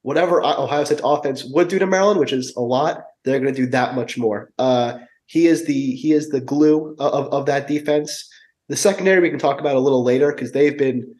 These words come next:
taking the ball away at some pretty ridiculous numbers to start the season.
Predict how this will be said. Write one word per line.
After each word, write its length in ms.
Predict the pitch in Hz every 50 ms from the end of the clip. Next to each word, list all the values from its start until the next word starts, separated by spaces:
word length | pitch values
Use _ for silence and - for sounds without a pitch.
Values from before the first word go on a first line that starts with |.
| _ _ _ _ -
taking 280 | - 165 151 - 151
the 60 | 143 135
ball 240 | 143 135 131 135
away 300 | 135 131 131 131 135 127
at 340 | 123 120 117 - - - -
some 180 | - - 135 151
pretty 280 | - - - 160 156
ridiculous 500 | 147 135 123 127 147 143 147 143 131 127
numbers 300 | 127 131 143 143 139 -
to 80 | - -
start 240 | - 131 127 123 -
the 60 | 113
season. 440 | - 131 131 127 135 147 143 147